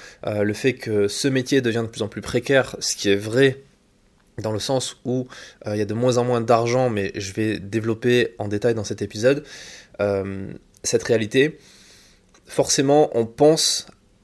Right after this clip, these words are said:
aux choses les plus négatives et, euh, j'ai envie de, d'avoir un discours plus positif, vous le savez, via ces épisodes du podcast.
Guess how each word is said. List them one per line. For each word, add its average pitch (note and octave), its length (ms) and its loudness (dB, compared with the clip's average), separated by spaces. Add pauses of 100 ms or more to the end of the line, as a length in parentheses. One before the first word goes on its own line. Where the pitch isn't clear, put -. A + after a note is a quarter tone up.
(220)
aux A#2 80 -2
choses C#3+ 220 4
les A#2 40 4
plus A2+ 160 -2
négatives C#3+ 800 4
et, D3 400 4
euh, G#2+ 240 2
j'ai G#2+ 120 -4
envie A#2 300 -2
de, G#2 320 4
d'avoir A2 380 4
un G2+ 60 -2
discours G2 360 -2
plus G#2 140 -10
positif, A#2+ 440 -6
vous G#2+ 100 -10
le - 20 -10
savez, G#2 440 -2
via G2+ 300 -2
ces G2+ 220 -4
épisodes G2+ 260 -4
du G#2 100 -14
podcast. - 520 0